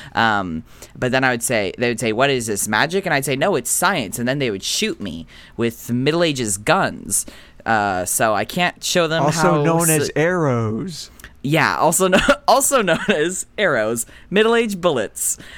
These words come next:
Speaker 1: Um, yeah, I can't show them the fun little cup trick, which I thought was the coolest goddamn thing as a child, by the way. I did not understand shit about sound waves, and that was innovative.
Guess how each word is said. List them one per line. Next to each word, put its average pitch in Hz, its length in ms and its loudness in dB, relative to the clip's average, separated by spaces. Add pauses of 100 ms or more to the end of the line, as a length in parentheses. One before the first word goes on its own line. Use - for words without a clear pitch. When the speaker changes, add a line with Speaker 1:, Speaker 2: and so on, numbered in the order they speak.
(180)
Speaker 1:
Um, 139 540 2 (420)
yeah, 123 380 0
I 113 120 -2
can't 135 360 -4
show 123 260 -2
them 117 160 -2
the 107 140 -6
fun 110 320 -2
little 98 200 -4
cup - 380 -8
trick, - 500 -12
which 113 240 -6
I 107 140 -2
thought 123 160 -2
was 127 140 -6
the 117 100 -10
coolest 101 540 -8
goddamn 87 460 -6
thing 80 140 -8
as 85 80 -10
a 87 60 -14
child, 80 320 -8
by 85 140 -6
the 87 80 -10
way. 85 180 -6
I 92 80 -4
did 110 80 -6
not 101 140 -4
understand 92 400 -8
shit - 180 -6
about 95 180 -6
sound 95 280 -6
waves, 101 260 -4
and 107 160 -6
that 110 160 0
was 104 240 -6 (400)
innovative. 135 840 0